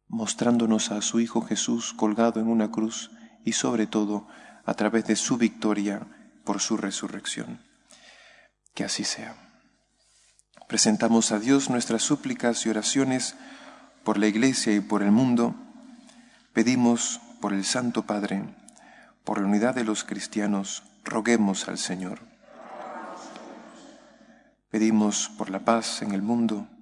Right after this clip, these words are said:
especialmente por el final de la guerra en Ucrania,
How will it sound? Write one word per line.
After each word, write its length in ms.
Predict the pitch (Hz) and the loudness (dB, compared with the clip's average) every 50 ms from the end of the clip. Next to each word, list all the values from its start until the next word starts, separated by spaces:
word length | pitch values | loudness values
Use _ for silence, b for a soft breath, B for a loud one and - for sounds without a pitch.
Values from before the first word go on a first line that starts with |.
| - - B B B B B B B B B | -20 -20 B B B B B B B B B
especialmente 1000 | - - - 104 - - 104 101 107 110 110 107 107 104 107 104 101 98 101 104 - - - | -16 -12 -10 -8 -6 -4 -2 0 2 4 4 4 2 2 0 -2 -2 -4 -6 -10 -14 -18 -16
por 140 | - 104 101 | -12 -10 -10
el 80 | 98 - | -8 -8
final 400 | - - 107 113 113 110 110 107 | -6 -2 0 0 2 0 0 -2
de 80 | 104 | -4
la 120 | 101 104 101 | -6 -6 -4
guerra 560 | 104 110 113 110 107 107 104 101 104 110 110 | -2 -2 -2 -2 -2 -4 -4 -4 -4 -4 -4
en 120 | - 101 98 | -2 -2 -2
Ucrania, 720 | 98 - - 123 117 113 110 107 104 - - - - | -2 0 0 2 2 2 2 0 -2 -6 -10 -18 -20